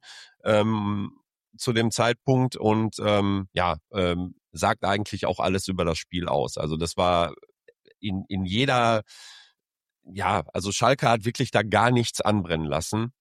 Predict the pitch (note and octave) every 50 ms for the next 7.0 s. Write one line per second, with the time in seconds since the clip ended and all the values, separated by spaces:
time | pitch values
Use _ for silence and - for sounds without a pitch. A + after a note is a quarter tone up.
0 | _ _ _ _ _ _ _ _ _ _ _ - F#2+ G2 G2 G2 G2 G2 F#2 -
1 | - A2 G2+ G2 F#2+ F#2+ F#2 F#2 F#2 F#2 - _ _ _ _ _ _ _ _ _
2 | _ _ _ _ _ _ _ _ _ _ - A2+ A#2 A2+ - - A2+ A2 A#2 -
3 | - A2+ G#2 A2 A2 A2 - - A2+ G2 - G#2+ A2 G2+ G#2 A2 G2+ - - A2
4 | A2 - A2 F#2+ G2+ A2+ D3+ D#3+ - - - A#2 B2+ C3+ - - B2+ B2 - -
5 | A#2+ - - A#2 A2+ A2 A#2 C3 D3 C#3+ - D3 B2+ C3 C3 C3+ C3+ C#3 C3+ -
6 | - - - - - - _ _ - B2+ A#2+ A#2+ A#2 A2+ A2+ A#2 A#2 A2+ A2 -